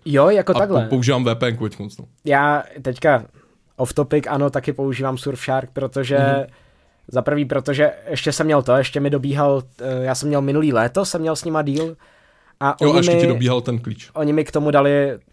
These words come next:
Speaker 1: jako li-,
Speaker 2: Hmm.
Speaker 1: ten
Speaker 2: Jo, jo.
Speaker 1: přístup. A bylo to fakt jako super, protože byla rychlá,
Speaker 2: Hmm.
Speaker 1: ale zase i, i, i ta druhá V P N ka, která nás všechny sponzoruje,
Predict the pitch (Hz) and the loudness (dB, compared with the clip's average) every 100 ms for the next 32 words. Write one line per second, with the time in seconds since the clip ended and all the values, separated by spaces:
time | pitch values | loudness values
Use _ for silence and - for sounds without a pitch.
0 | - 151 143 143 151 127 120 127 120 123 | -14 -8 -4 -4 -2 -2 0 -2 -2 -6
1 | - - 135 127 - 123 120 131 131 _ | -14 -6 -6 -4 -4 -4 -4 -6 -8 _
2 | 131 127 131 160 147 147 143 170 160 156 | 0 2 2 2 2 2 2 0 -2 -2
3 | 202 143 170 175 160 - 147 147 151 143 | -4 -2 0 0 -2 0 0 2 0 0
4 | 127 123 - 143 139 143 147 _ _ _ | -2 -4 2 4 4 2 -2 _ _ _
5 | _ _ _ _ - 147 123 156 151 139 | _ _ _ _ -4 0 4 4 2 0
6 | 123 165 156 147 151 147 - 135 131 - | -2 0 0 2 0 -2 -8 -10 -8 -4
7 | 131 190 139 107 131 139 139 147 135 147 | 0 2 2 0 2 2 2 0 0 0
8 | 139 143 - 147 139 139 143 - 139 151 | 0 -2 -2 0 0 0 -2 -4 -8 -6
9 | 143 - 143 135 151 147 | -6 -4 -4 -2 0 2